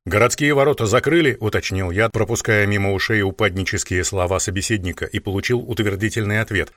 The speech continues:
«Да, и ворота закрыли на все запоры, и все три моста через глубокий ров с водой подняли. При этом какая-то группа Н П С пыталась помешать защитникам закрывать ворота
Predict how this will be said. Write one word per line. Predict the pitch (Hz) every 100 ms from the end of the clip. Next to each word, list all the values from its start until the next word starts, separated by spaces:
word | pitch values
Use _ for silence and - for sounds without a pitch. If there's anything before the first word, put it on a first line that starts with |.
| -
«Да, | 104 190 147
и | - 151
ворота | 135 160 196 190
закрыли | 156 - 147 139
на | 131 135
все | - 135
запоры, | 127 - 123 98
и | -
все | 113 - 170
три | 170 170
моста | 160 147 - 175 170
через | 160 147 113
глубокий | 143 143 160 135
ров | 131 160 -
с |
водой | 131 139 135 147
подняли. | 123 160 165 117 110 92 73 -
При | 139
этом | 170 170
какая-то | 170 165 175 165 165 147
группа | 143 104 170 151 175
Н | 160 160
П | 165
С | - 190
пыталась | 165 - 165 165
помешать | - 156 156 156 185 131
защитникам | 107 135 - 160 151 127 131
закрывать | 113 143 151 151 -
ворота | 139 175 190 104